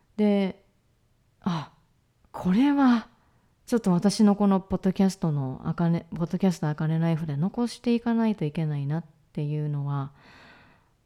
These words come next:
思ったので、今日ちょっとお話をさせてもらいました。まだちょっと私の中でもね、言語化できてないところがあって、「うーんと、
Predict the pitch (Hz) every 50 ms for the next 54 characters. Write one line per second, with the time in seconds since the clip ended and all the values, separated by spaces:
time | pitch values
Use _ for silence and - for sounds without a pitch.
0 | _ _ _ _ _ _ _ _ _ _ _ _ _ _ - 175 170 175 170 -
1 | - - 151 139 135 135 135 151 147 143 139 135 139 - _ _ _ _ _ _
2 | _ _ _ _ _ _ _ _ _ _ _ _ _ _ _ _ _ _ - -
3 | 165 151 147 139 139 139 143 147 - - _ _ _ _ _ _ _ - 170 -
4 | - - - - _ _ _ _ _ _ - - - - - - 170 135 143 147
5 | 151 147 147 - - 151 147 147 156 - 170 - - 151 139 143 143 147 147 147
6 | 143 147 143 - - - - - _ - - - - - - - - - - _
7 | _ - 214 233 226 233 220 262 220 214 185 180 180 202 196 - 214 208 208 214
8 | 208 214 190 165 156 151 143 147 151 151 156 143 165 165 165 170 170 165 170 170
9 | 165 170 170 165 - 180 165 160 151 151 147 - 151 - 160 151 147 143 147 143
10 | 143 - _ - 151 151 - - 170 165 160 156 151 147 151 147 147 - 160 156
11 | 156 151 151 147